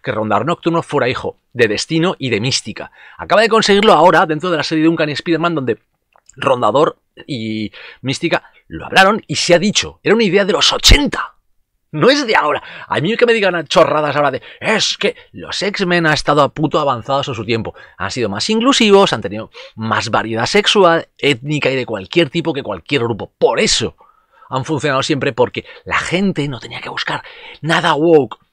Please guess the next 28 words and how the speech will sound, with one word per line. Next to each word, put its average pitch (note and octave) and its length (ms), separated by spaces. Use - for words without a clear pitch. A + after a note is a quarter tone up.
porque C3+ 280
todo G3+ 280
el G3 80
mundo D#3 420
tenía A#2+ 280
un G#2+ 80
X-Men. E2+ 500
El - 60
problema G3+ 420
es - 80
cuando G#2+ 180
la G#2 60
gente E3+ 300
que C3+ 80
dice, A#2 300
"No, A#2 120
los F#2 140
X-Men C#3 200
son G#2+ 100
estos. - 380
Y - 80
no, D2 160
no - 120
salgo - 220
de - 60
aquí". - 220
Pues - 120
tronco, C#3+ 440